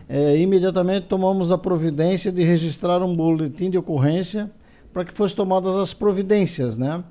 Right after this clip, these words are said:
E isso tá, a Polícia Civil, é, tá com eles lá, eles já estão identificando quem é o proprietário, já estão identificando,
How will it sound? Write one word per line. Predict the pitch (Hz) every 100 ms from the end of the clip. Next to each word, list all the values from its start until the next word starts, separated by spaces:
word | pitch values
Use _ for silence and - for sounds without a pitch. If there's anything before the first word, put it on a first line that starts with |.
| - - - - -
E | 131 151 165 170
isso | 190 175 190
tá, | 190 185 185 170 156 139 135 131
a |
Polícia | 170 180 180 180
Civil, | 185 135 165 247 302 - - - - - -
é, | 151 151 151 147
tá | 175 170
com | 170
eles | 165 180 180
lá, | 156 165 196
eles | 180
já | 180
estão | 170 - 185
identificando | 165 175 175 170 - 180 170
quem | 180 180
é | 180
o | 175
proprietário, | 170 156 143 123 165 208 220 214 190
já | 180
estão | 147 180
identificando, | 175 165 - 180 175 170 160 147 139